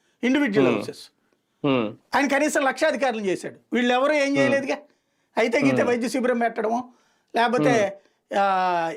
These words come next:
Speaker 1: ఏదన్నా బట్టలు కొని పెట్టడం, ఇట్లాంటివి ఏమైనా చేసి ఉంటారు వీళ్ళంతా.
Speaker 2: హ్మ్.
Speaker 1: సచిన్ టెండూల్కర్ దత్తత తీసుకుంటాడు, వాళ్ళందరూ కోటీశ్వర్లు అయిపోతారా? ఏంది
Speaker 2: హ్మ్.
Speaker 1: దత్తత అంటే? దత్తత అంటే ఒరిజినల్‌గా నిజమైన దత్తత తీసుకోండి శుభ్రంగా, మీ ఆస్తిలో
Speaker 2: అది.
Speaker 1: వాటా వెళ్తది వాళ్ళకి.
Speaker 2: ఆ.
Speaker 1: ఒరిజినల్ దత్తత
Speaker 2: అవును.
Speaker 1: ఏంటి?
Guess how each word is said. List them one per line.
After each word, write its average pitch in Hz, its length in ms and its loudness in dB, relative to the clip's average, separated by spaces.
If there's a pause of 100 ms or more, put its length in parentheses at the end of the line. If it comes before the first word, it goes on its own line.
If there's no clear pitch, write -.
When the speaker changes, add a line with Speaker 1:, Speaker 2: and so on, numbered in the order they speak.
Speaker 1:
ఏదన్నా 226 360 0
బట్టలు 202 340 -2
కొని 226 180 0
పెట్టడం, 220 340 -2
ఇట్లాంటివి 196 300 -4
ఏమైనా 185 160 -4
చేసి 170 220 -2
ఉంటారు - 280 -16
వీళ్ళంతా. - 320 -20 (920)
Speaker 2:
హ్మ్. 143 80 2
Speaker 1:
సచిన్ 156 320 2
టెండూల్కర్ 233 460 0
దత్తత 196 280 -4
తీసుకుంటాడు, 156 360 -10
వాళ్ళందరూ 185 280 -2
కోటీశ్వర్లు 226 440 -2
అయిపోతారా? - 380 -16 (640)
ఏంది 269 300 2
Speaker 2:
హ్మ్. 240 120 2
Speaker 1:
దత్తత 254 260 -2
అంటే? 240 180 -4
దత్తత 202 420 -4
అంటే 269 160 0 (500)
ఒరిజినల్‌గా 294 480 2
నిజమైన 277 420 0
దత్తత 262 200 -4
తీసుకోండి 226 320 -4
శుభ్రంగా, 196 440 -4 (760)
మీ 220 100 2
ఆస్తిలో 262 360 2
Speaker 2:
అది. - 100 6
Speaker 1:
వాటా 233 180 0
వెళ్తది - 280 -6 (380)
వాళ్ళకి. 170 300 -4
Speaker 2:
ఆ. 151 80 4 (640)
Speaker 1:
ఒరిజినల్ 262 300 2
దత్తత 269 220 2
Speaker 2:
అవును. 262 180 4
Speaker 1:
ఏంటి? 254 220 -2